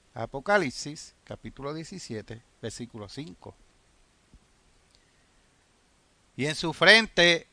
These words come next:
un nombre escrito, un misterio, Babilonia la Grande, la madre de las rameras y de las abominaciones de la tierra".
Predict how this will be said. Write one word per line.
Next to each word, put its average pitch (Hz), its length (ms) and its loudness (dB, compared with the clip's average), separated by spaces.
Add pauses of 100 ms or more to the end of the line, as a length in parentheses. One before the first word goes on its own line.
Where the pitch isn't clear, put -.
un 143 160 -6
nombre 180 300 -2
escrito, 151 520 -4 (1080)
un 113 140 -10
misterio, 147 720 2 (1300)
Babilonia 165 640 8
la 214 140 12
Grande, 190 800 8 (460)
la 151 300 10
madre 214 540 10
de 214 100 2
las 208 200 4
rameras 170 680 2 (300)
y 160 120 0
de 156 120 4
las 147 120 6
abominaciones 151 1160 2
de 131 100 0
la 120 140 2
tierra". 160 500 -4